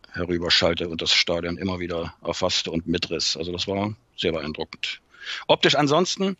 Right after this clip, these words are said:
äh, leider konnte ich von der Choreografie zum Einlaufen der Mannschaft nicht allzu viel erkennen, weil dort rätselhafterweise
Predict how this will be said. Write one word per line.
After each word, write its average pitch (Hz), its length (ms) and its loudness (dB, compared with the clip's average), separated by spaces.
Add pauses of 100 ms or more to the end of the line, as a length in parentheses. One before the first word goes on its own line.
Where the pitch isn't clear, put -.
(300)
äh, 139 200 2
leider 151 440 4 (340)
konnte 143 220 -4
ich - 40 -10
von 143 100 -2
der 131 100 -2
Choreografie 139 680 -2
zum 113 480 2 (200)
Einlaufen 143 380 2
der 139 60 -2
Mannschaft 143 300 -4
nicht 131 300 0
allzu 147 240 -2
viel 156 100 -6
erkennen, 156 520 0 (480)
weil 120 440 0
dort 120 540 -4 (240)
rätselhafterweise 117 1120 0